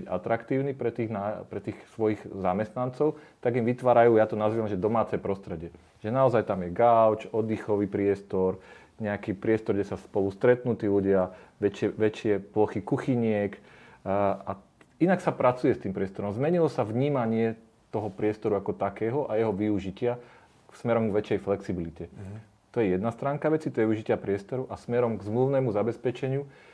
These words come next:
Speaker 1: sa takisto zmenila štruktúra nájomných zmluv, alebo malo to vplyv na tú štruktúru nájomných zmluv. Už,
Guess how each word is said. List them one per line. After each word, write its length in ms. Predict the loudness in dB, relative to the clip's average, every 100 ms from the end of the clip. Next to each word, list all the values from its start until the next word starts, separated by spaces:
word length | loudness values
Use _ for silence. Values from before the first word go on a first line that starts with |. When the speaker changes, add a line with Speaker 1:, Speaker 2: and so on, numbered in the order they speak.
| -20 _
Speaker 1:
sa 160 | -4
takisto 400 | 0 0 0 -2
zmenila 480 | 0 -2 0 0 -2 -2
štruktúra 480 | -2 0 2 2 4
nájomných 480 | 2 2 0 -4
zmluv, 320 | -2 0 -2 -4
alebo 240 | -6 -4 0
malo 240 | 2 2
to 80 | -2
vplyv 240 | -4 -2
na 80 | -2
tú 160 | -4 -8
štruktúru 400 | -4 -4 -4 -6
nájomných 320 | -6 -8 -10
zmluv. 160 | -14 -18 _ -20 _ -18
Už, 80 | -18